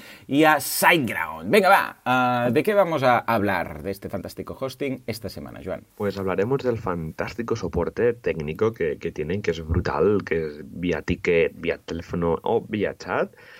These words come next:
Speaker 2: que es, eh, veinticuatro por siete por trescientos sesenta y cinco. Es decir, veinticuatro horas, siete días a la semana, trescientos sesenta y cinco días al año.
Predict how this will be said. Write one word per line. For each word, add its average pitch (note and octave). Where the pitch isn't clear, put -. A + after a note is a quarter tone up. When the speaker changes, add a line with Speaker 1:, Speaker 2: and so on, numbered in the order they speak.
Speaker 2:
que A#2+
es, C3
eh, A#2+
veinticuatro A#2
por -
siete D3+
por D#3
trescientos A2+
sesenta F2+
y D#2+
cinco. E2+
Es E2+
decir, G2+
veinticuatro F2
horas, A#2
siete G2
días E2+
a D2+
la A2
semana, D#2
trescientos -
sesenta D2+
y D2+
cinco D#2
días D#2
al -
año. -